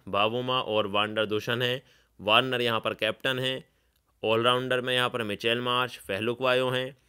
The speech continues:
बॉलर्स में एडम जंपा, मिचेल स्टार्क और कगिसो रबाडा हैं। तो देखिए दोस्तों, ये टीम हमने चुनी। आप चाहें तो सेम इस टीम के साथ ज्वाइन कर सकते हैं या फिर अपने हिसाब से थोड़ी बहुत चेंजिंग कर सकते हैं। तो इस वीडियो में इतना ही। अगर वीडियो अच्छी लगी हो तो लाइक और शेयर करना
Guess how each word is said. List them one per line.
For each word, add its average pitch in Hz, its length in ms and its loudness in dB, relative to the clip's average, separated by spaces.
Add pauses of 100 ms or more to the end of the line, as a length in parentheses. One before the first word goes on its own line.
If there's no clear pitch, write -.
(320)
बॉलर्स 120 460 2
में 131 160 -4
एडम 104 320 0
जंपा, 117 440 0
मिचेल 107 400 -2
स्टार्क 120 420 0
और 127 220 0
कगिसो 107 400 0
रबाडा 110 420 4
हैं। 92 200 -10 (380)
तो 98 60 -10
देखिए 120 300 0
दोस्तों, 131 360 -2
ये 113 120 2
टीम 110 200 -2
हमने 107 260 -6
चुनी। 131 300 -6
आप 131 340 -2
चाहें 113 220 -2
तो 113 100 -4
सेम 104 280 -2
इस 104 140 -8
टीम 127 180 -4
के 127 80 -10
साथ 131 200 -2
ज्वाइन 127 240 -4
कर 131 160 -2
सकते 135 300 -8
हैं 131 220 -6 (400)
या 117 160 2
फिर 117 160 0
अपने 131 240 -2
हिसाब 120 280 0
से 110 160 -6
थोड़ी 135 240 -2
बहुत 117 260 0
चेंजिंग 104 360 -4
कर 110 200 -4
सकते 131 340 -4
हैं। 131 220 -6 (380)
तो 110 60 -4
इस 113 180 -2
वीडियो 113 260 0
में 107 100 -2
इतना 120 220 -4
ही। 131 160 -2
अगर 110 220 0
वीडियो 104 260 -2
अच्छी - 200 -8
लगी 127 220 -2
हो 127 80 -2
तो 123 120 -4
लाइक 101 320 0
और 101 120 -2
शेयर 131 260 0
करना 131 400 -2